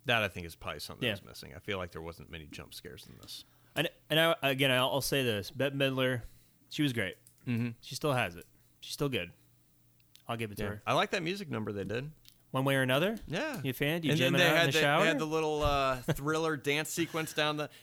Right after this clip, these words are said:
Speaker 1: that was another thing that I loved.
Speaker 2: Yeah.
Speaker 1: They, that she, she mind controls them. "Go find the mayor." And they're like, "Ugh." And they're like,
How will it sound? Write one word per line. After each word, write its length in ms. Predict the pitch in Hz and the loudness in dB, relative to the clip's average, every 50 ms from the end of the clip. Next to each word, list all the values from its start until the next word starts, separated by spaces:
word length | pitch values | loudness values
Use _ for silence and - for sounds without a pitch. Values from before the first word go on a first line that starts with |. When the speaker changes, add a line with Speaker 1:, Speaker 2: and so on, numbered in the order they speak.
| 120 - | -6 0
Speaker 1:
that 100 | 170 185 | 2 2
was 140 | 185 147 175 | 2 2 0
another 260 | 185 185 185 180 170 | -2 -2 -2 -2 -4
thing 200 | - - 147 127 | -4 -2 -4 -2
that 120 | 123 120 | -2 -2
I 60 | 123 | -2
loved. 220 | 117 110 107 113 123 | -2 -2 0 2 4
Speaker 2:
Yeah. 160 | 110 98 90 87 - - - - _ - | 4 4 2 0 -8 -20 -20 -16 _ 0
Speaker 1:
They, 160 | 147 147 147 - - _ - | 0 0 0 0 -6 _ -4
that 300 | 131 147 135 127 - - | 0 2 2 2 0 -2
she, 480 | - - 143 139 131 127 117 107 113 - _ _ _ _ _ _ _ _ _ _ | -4 -2 0 0 0 -2 -4 -6 -10 -16 _ _ _ _ _ _ _ _ _ _
she 160 | - - 151 143 | -8 -4 -2 0
mind 260 | 143 151 165 165 151 | 2 2 2 2 0
controls 440 | - 139 127 - 131 123 120 117 104 | 0 -4 -4 -2 -2 -2 -2 -4 -4
them. 160 | 127 120 120 - - - _ - | -6 -8 -8 -10 -16 -14 _ 0
"Go 160 | 214 208 208 | 2 2 2
find 340 | - - 208 196 196 190 175 | 2 0 0 0 0 -2 -2
the 60 | 185 | -4
mayor." 480 | 185 185 190 190 190 190 175 165 147 | 0 2 4 6 6 6 6 4 4
And 80 | 143 139 | 2 2
they're 80 | 139 139 | 0 0
like, 160 | 143 139 - | -2 -4 -4
"Ugh." 600 | 98 113 160 185 185 180 175 175 170 165 160 156 151 | -6 -2 0 2 4 4 4 4 4 4 4 2 2
And 80 | 143 | 2
they're 60 | 147 160 | 2 0
like, 180 | 156 156 - | 0 0 -4